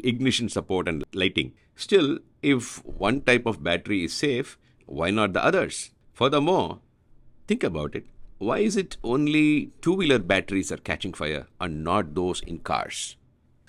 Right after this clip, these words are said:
Well, the reason are two interconnected factors. First is economics. Two-wheelers are much more price sensitive than cars. Manufacturers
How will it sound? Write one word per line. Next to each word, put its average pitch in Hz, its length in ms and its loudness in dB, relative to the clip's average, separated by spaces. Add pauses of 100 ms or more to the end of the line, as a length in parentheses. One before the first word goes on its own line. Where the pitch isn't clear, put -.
(160)
Well, 82 220 0
the 98 160 2
reason 120 500 2 (280)
are 95 320 2 (160)
two 180 300 0
interconnected 113 760 0
factors. - 540 -8
First - 320 0
is 139 140 2
economics. 95 640 -2 (560)
Two-wheelers 147 520 6
are 110 280 6 (120)
much 98 440 -2
more 117 280 2
price 107 360 0
sensitive 87 460 -2
than 76 180 -2
cars. 73 560 -6 (400)
Manufacturers 127 840 2